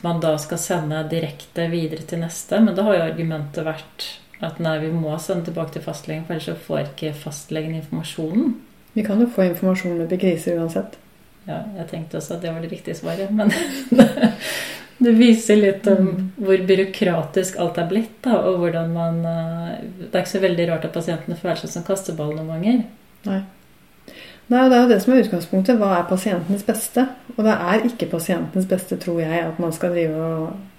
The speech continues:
Speaker 2: følge det byråkratiet der. Jeg tror det er kjempeviktig at fastlegen får ha,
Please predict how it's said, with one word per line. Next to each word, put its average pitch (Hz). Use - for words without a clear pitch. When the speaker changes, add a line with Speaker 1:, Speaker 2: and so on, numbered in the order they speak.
Speaker 2:
følge 160
det 160
byråkratiet 160
der. 185
Jeg 196
tror 190
det -
er -
kjempeviktig 160
at 233
fastlegen 165
får 180
ha, 170